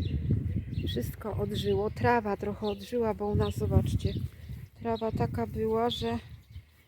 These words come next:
jest aż brązowa, ale tutaj już jest zielona i już coraz lepiej jest, bo strasznie było, naprawdę. Było tak sucho,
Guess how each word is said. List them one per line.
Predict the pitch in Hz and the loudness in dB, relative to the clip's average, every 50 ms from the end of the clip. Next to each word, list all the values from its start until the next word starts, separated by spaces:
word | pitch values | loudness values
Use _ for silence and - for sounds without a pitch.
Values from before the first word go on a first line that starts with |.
| - - - - | -20 -20 -16 -8
jest | - 226 226 214 - 123 - - | -4 -4 -4 -4 -4 -6 -6 -4
aż | - 233 226 220 | -4 -4 -4 -4
brązowa, | 214 214 226 226 233 233 240 240 247 240 233 - 247 240 208 180 175 175 180 180 185 - - - - - - - - 208 - - | -6 -6 -4 -2 0 0 0 0 0 -4 -2 0 2 2 2 2 0 -2 -2 -2 0 0 -2 -2 -2 -4 -4 -2 -2 -2 -2 -2
ale | - 233 247 269 285 277 | -2 0 2 2 2 0
tutaj | - - 247 240 - - 233 233 240 233 | -2 -4 -6 -6 -4 -2 0 2 2 2
już | 226 226 233 226 - - | 0 -2 -4 -4 -6 -6
jest | 220 208 214 220 220 - - - | -2 0 0 0 -2 -4 -10 -4
zielona | - 220 220 214 214 202 180 165 165 165 170 185 226 247 - - - - - - - - - - - - - - - - - - - - | 0 2 4 4 4 2 2 0 0 -2 -2 -2 -4 -4 -6 -10 -10 -10 -6 -4 -2 -2 -2 -4 -6 -8 -10 -10 -8 -6 -6 -4 -4 -4
i | 247 240 233 | -2 -2 0
już | 233 240 240 220 - | 0 0 -2 -2 -4
coraz | - - 233 233 220 220 220 - 240 | -4 -2 -2 0 0 -2 -2 -2 0
lepiej | 240 247 240 226 - - 190 175 175 175 | 0 2 0 0 -2 -4 -2 -2 0 0
jest, | 170 170 175 202 - - - - - - - - - - - - - - - - - - - - - 214 | 0 0 -2 -4 -8 -14 -18 -20 -20 -20 -20 -20 -20 -20 -20 -20 -20 -20 -16 -14 -14 -14 -14 -12 -10 -8
bo | 214 208 | -8 -8
strasznie | - - - - 233 233 226 214 202 - - - - 196 185 185 185 | -8 -12 -12 -6 -2 0 0 0 -2 -4 -8 -10 -8 -6 -6 -6 -6
było, | 190 196 196 190 196 196 | -6 -6 -4 -4 -2 -2
naprawdę. | 202 214 208 - - 233 220 214 202 196 185 - 196 196 - - - - - - - - - - - - - - | -2 -2 -4 -4 -4 -4 -4 -4 -4 -6 -8 -8 -8 -8 -8 -12 -16 -18 -18 -20 -20 -20 -20 -20 -20 -20 -10 -6
Było | 220 220 220 220 | -4 -4 -4 -4
tak | - - 254 254 - - | -6 -8 -8 -8 -8 -10
sucho, | - - - - - 247 226 - - - 214 208 220 247 | -12 -10 -8 -6 -6 -6 -8 -8 -8 -6 -4 -4 -4 -6